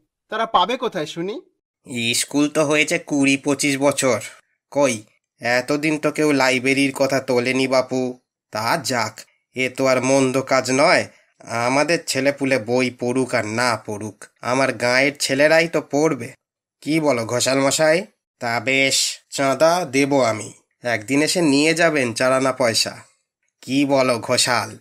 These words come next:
Speaker 2: এর কমে আর ভালো দেখায় না। এত দূর থেকে ছেলেরা ধরেছে, যা হোক একটু নাম ডাক আছে বলেই তো।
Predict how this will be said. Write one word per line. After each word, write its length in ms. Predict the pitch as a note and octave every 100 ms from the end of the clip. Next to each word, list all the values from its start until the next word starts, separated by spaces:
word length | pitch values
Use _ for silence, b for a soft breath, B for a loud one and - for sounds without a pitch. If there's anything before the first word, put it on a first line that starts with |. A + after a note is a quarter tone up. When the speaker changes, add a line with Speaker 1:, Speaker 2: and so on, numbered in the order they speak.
| _ -
Speaker 2:
এর 360 | G#2+ A2 A#2+
কমে 360 | - B2 B2+ C3+
আর 140 | F3
ভালো 380 | B2+ G2+ G#2 A2
দেখায় 420 | A2 A2 A#2+ A#2
না। 200 | G#2+ G2 - _ _
এত 300 | - A#2+ A2+
দূর 240 | A#2 B2 A#2+
থেকে 240 | B2 B2 C#3+
ছেলেরা 520 | - C3+ B2 B2 B2
ধরেছে, 680 | - C#3+ B2+ B2 - G#2 - b _ -
যা 160 | G#2+ A2+
হোক 240 | B2+ -
একটু 240 | A2 - G#2+
নাম 420 | G#2 A2+ A2+ A2
ডাক 220 | A2 A2
আছে 260 | A2+ B2 A2+
বলেই 320 | A#2 A#2 A2+
তো। 320 | B2+ D3+